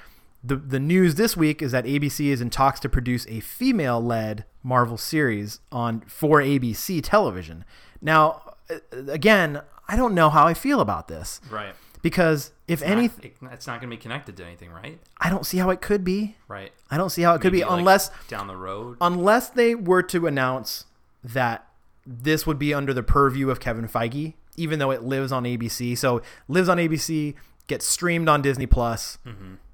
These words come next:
Speaker 1: Kevin Feige executive produces it. That's the only way I'll be excited about this.
Speaker 2: Right.
Speaker 1: But otherwise, it's,
Speaker 2: I mean,
Speaker 1: uh,
Speaker 2: could it be something, uh, I know we're gonna talk about it in a little bit, but,
Speaker 1: Mm-hmm.
Speaker 2: like, Cloak and Dagger, The Runaways,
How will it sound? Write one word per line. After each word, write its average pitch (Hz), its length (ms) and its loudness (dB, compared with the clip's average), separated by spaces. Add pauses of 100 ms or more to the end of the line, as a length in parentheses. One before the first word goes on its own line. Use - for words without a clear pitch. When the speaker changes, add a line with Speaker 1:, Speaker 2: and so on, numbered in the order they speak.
(100)
Speaker 1:
Kevin 156 240 6
Feige 127 500 0
executive 120 480 -2
produces 104 460 -10
it. 87 160 -16 (360)
That's 175 280 2
the 220 100 -2
only 175 160 -4
way 147 160 0
I'll 131 140 2
be 120 100 -4
excited 107 360 -6
about 123 200 -6
this. - 380 -12
Speaker 2:
Right. 101 260 -10 (140)
Speaker 1:
But 156 100 6
otherwise, 151 640 4
it's, - 180 -18 (140)
Speaker 2:
I 165 480 -10
mean, 143 220 -4
Speaker 1:
uh, 151 200 -10 (180)
Speaker 2:
could 139 140 -10
it 127 140 -6
be 120 140 -12
something, 110 640 -12 (400)
uh, 107 60 -20 (260)
I 95 140 -18
know 92 100 -16
we're 87 100 -18
gonna 90 140 -18
talk - 260 -20
about 87 220 -18
it 87 100 -20
in 85 80 -20
a 85 100 -20
little 85 180 -20
bit, 87 200 -18
but, 90 100 -20
Speaker 1:
Mm-hmm. 123 100 -12
Speaker 2:
like, 170 120 -12
Cloak 104 240 -12
and 92 120 -20
Dagger, 87 400 -18
The 87 100 -20
Runaways, 87 640 -18